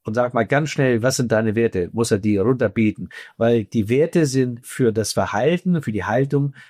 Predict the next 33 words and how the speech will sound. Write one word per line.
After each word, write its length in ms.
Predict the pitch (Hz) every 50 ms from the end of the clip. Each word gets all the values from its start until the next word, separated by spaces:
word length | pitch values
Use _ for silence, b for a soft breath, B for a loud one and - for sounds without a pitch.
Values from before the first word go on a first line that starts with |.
| B B _
der 140 | 120 117 110
Navigator. 760 | 131 117 110 117 110 127 107 101 101 - - - - - _ _ B B B B B B
Und 100 | - 139
natürlich 640 | 147 160 156 - - 220 220 185 135 117 - - _ _ -
tappen 320 | - 160 165 - 175 160
sie 140 | 135 127 131
sich 200 | 123 120 117 -
immer 220 | 165 170 170 147
wieder 220 | 131 135 151 131 117
dabei, 500 | 123 117 107 117 110 113 123 139 139 b b b b b _ -
dass 160 | 117 117 -
sie 260 | 127 123 120 127 - -
von 280 | - - 139 123 120
ihrem 300 | 110 - 139 127 120 120
eigentlichen 480 | - 123 127 143 139 123 110 117 113 107
Weg 240 | 135 139 139 135 -
ein 60 | 127
bisschen 260 | 139 135 - 120 117
abkommen. 500 | 160 185 - - - 120 113 151 202 196 - b b b b b b b _ _ _
Dann 340 | 143 120 123 131 151 160 - -
müssen 260 | 147 156 156 - 170
sie 160 | 151 147 147
aber 240 | 143 127 135 123 113
eigentlich 400 | - 131 135 143 131 127 - _ _ _ -
durch 480 | 131 127 135 135 - - - - - -
die 100 | 131 117
Überprüfung 560 | 120 123 117 - - 190 185 175 175 151 139 -
ihrer 260 | 139 117 110 107 104
Werte 480 | 127 147 156 - 135 113 113 123 - -
sich 220 | 110 107 127 123 -
die 100 | 131 120
Frage 300 | - 131 123 123 120 -
stellen, 220 | - 120 117